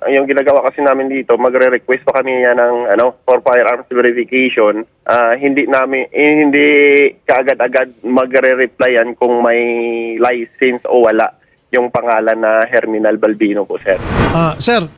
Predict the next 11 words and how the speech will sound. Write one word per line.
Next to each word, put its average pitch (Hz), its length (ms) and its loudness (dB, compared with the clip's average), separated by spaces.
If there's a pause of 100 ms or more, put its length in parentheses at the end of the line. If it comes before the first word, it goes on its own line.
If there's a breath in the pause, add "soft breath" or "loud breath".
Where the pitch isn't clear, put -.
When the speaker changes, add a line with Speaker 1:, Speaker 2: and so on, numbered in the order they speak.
(200)
Speaker 2:
there's 190 300 0
a 165 100 -2
crime. 156 400 -2 (280)
A 156 120 -4
crime 202 180 0
has 165 80 -4
been 165 160 -2
committed 143 540 0 (680)
and 170 300 -2
you 165 160 2
need 175 320 0